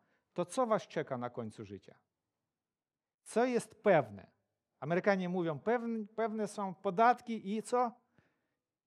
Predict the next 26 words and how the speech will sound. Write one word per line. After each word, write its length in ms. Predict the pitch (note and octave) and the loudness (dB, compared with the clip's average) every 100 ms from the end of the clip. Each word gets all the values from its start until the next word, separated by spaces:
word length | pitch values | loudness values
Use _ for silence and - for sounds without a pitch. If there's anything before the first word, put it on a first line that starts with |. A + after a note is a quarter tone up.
| - | -14
I 80 | |
śmierć. 380 | G#3+ D4+ G3 G#2+ - _ _ _ _ _ _ _ - | -6 0 0 0 -10 _ _ _ _ _ _ _ -16
Dwie 260 | C3+ C4 | -8 -4
rzeczy 260 | G#3+ G3 D3 | -2 -2 -4
pewne. 360 | A#2+ G#2 G#2 - _ _ _ _ _ - | -8 -10 -12 -20 _ _ _ _ _ -6
I 160 | G#3 A#3 | 0 2
jeżeli 580 | C4 C4 A#3+ G#3+ E3+ | 2 2 4 4 2
jesteśmy 460 | E3+ F#3+ A#3 A3 G#3+ | -2 0 -2 -2 -4
potomkami 800 | G#3 G3 G3 F#3+ G3 F3+ D#3 B2+ _ _ _ _ _ _ _ - | -2 -2 -2 0 -2 -2 -4 -6 _ _ _ _ _ _ _ -2
Adama, 640 | D#3+ D3 D3+ A#2+ C#3+ G3 - _ _ | 2 4 4 2 -4 -6 -12 _ _
to 120 | F3+ | -4
na 160 | F#3 G#3+ | 0 0
pewno 540 | G#3+ A#3+ A#3 F#3+ F3 | 2 4 4 4 2
umrzemy. 520 | D#3+ C#3 A#2 A#2 F2+ - _ - | 2 0 -4 -6 -6 -20 _ -8
Na 100 | F3+ | 0
pewno. 400 | G#3+ D#3 G#2 - - | 2 2 -2 -14 -6
Nie 180 | F3 | -2
ma, 140 | G#3 F3+ | -2 -2
nie 220 | F3 G3+ | -4 -2
ma, 140 | F#3+ | -4
no 180 | C#3+ G#3 | -2 -2
chyba, 340 | G3 D#3+ F3 F#3 - | -2 2 4 2 -6
chyba, 280 | - G3+ A#3 | -4 0 0
że 140 | F#3+ | 0
przyjdzie 400 | E3 - G3+ F3+ | -4 -2 -2 0
Chrystus. 640 | F#3+ G#3 F#3+ - - - | 0 4 4 2 -16 -20